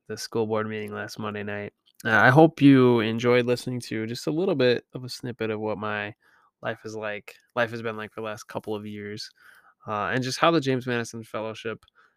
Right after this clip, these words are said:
has really impacted my teaching. Uh, it's, it's more than just giving you a master's degree.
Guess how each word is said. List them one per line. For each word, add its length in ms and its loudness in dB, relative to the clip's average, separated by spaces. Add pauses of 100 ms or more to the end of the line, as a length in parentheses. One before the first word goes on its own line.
(140)
has 380 -6
really 480 -2 (120)
impacted 560 -4
my 160 -6
teaching. 420 -12 (1040)
Uh, 340 0
it's, 220 -4
it's 200 -4
more 260 6
than 160 2
just 220 -6
giving 200 -10
you 140 -10
a 40 -10
master's 460 -14
degree. 400 -12